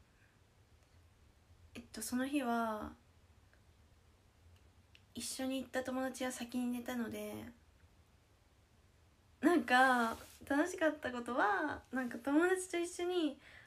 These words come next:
話しながら食べ、ベッドと-、で、ちょっとお菓子を食べた後に、友達がすぐ寝たんですよ。だから、なんかホテルの一階にせ-、コンビニがあったんで、もう一回夜にコンビニに行って、一人で、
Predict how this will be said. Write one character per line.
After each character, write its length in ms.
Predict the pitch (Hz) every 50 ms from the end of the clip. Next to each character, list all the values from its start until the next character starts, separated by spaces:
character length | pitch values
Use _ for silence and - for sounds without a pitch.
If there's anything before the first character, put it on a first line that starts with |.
| -
話 300 | - - 262 277 294 285
し 60 | 302
な 120 | 294 302 294
が 120 | 254 233
ら 440 | 226 226 226 226 220 214 214 220 - - - -
食 80 | - 233
べ、 160 | 233 233 233 233 - - - - _ -
ベ 120 | 226 247
ッ 60 | 240 - -
ド 100 | - - - - - _ _ -
と-、 160 | 220 214 - - - -
で、 400 | 240 240 247 233 220 214 226 - - - - _ - - - - - - _ -
ち 80 | - -
ょ 20 |
っ 40 | 240
と 180 | - - 208 208
お 40 | 208
菓 120 | 233 269
子 120 | 262 294
を 40 | 254
食 140 | - - 294
べ 120 | 277 240
た 180 | 240 - 233 226
後 180 | 220 - 226 220
に、 300 | 226 240 240 240 233 240
友 160 | 247 240 277
達 280 | 311 311 311 - 294
が 100 | 294 294
す 220 | 294 294 - - 311
ぐ 100 | 277 247
寝 140 | 233 220 220
た 140 | - 247
ん 60 | 240 233
で 80 | 226
す 120 | 233 - -
よ。 180 | 220 214 214
だ 120 | 220 247 -
か 120 | - 220
ら、 300 | 220 226 226 226 220 226 233 - - - - - - - - - _
な 120 | - 247 240
ん 40 |
か 100 | 233 247
ホ 20 | 381
テ 120 | 370 370
ル 100 | 277 254
の 80 | 233 220
一 140 | 220 220 -
階 240 | - 233 233 240
に 340 | 240 254 277 269 254 233 233
せ-、 140 | - - 240
コ 160 | 233 240 247 240
ン 80 | 240
ビ 80 | 247 254
ニ 100 | 254 254
が 80 | 254
あ 40 | 254
っ 60 | 254
た 120 | - 233 226
ん 80 | 220
で、 140 | 233 233 220 - - - - - - -
も 80 | 262 285
う 60 | 311
一 80 | 302
回 260 | - - 302 294 294 285
夜 220 | 302 311 294 247
に 120 | 220 214
コ 120 | 220 - 220
ン 100 | 214 214
ビ 80 | 220
ニ 120 | 220 220 220
に 120 | 214 214
行 80 | 214 220
っ 20 |
て、 280 | - - - 226 214 214
一 60 | 226 - - 214
人 120 | 202 202
で、 200 | - 202 208 -